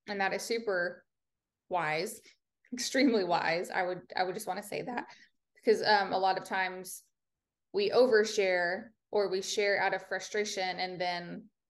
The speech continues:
that's a whole cycle in itself. So wise on you to only share selected and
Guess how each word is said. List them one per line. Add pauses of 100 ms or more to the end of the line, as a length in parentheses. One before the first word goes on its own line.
(880)
that's
a
whole
cycle
in
itself. (800)
So (540)
wise
on
you
to
only
share
selected
and